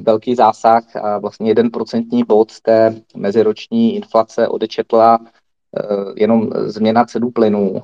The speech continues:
eh, což bylo dáno prostě cenovými stropy, takže tohle, eh, udělalo jeden procentní bod mínus a také,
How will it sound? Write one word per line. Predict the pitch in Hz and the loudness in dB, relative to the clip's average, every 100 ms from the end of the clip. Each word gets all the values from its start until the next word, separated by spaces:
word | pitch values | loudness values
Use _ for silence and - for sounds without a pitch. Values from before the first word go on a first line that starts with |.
| - | -12
eh, | 104 98 | -14 -14
což | - 98 | -12 -8
bylo | 104 104 | -6 -4
dáno | 101 98 107 | -2 -2 -4
prostě | - - - 107 104 104 _ | -8 -14 -4 0 0 -4 _
cenovými | - 101 107 117 | -6 -4 -2 -4
stropy, | - 104 - 92 95 | 0 0 2 0 0
takže | 82 98 104 101 - | -2 -4 -2 -2 -2
tohle, | 98 101 104 - | -4 0 0 0
eh, | - 50 50 - | -2 -4 -6 -6
udělalo | 104 104 104 | -2 2 4
jeden | 104 104 107 | 4 4 0
procentní | 101 98 104 101 107 | -2 -4 -6 -6 -2
bod | 107 113 | -2 -2
mínus | 107 101 101 113 - _ _ _ _ | -2 -2 -2 -4 -10 _ _ _ _
a | - | -6
také, | - 110 113 110 | -4 0 2 2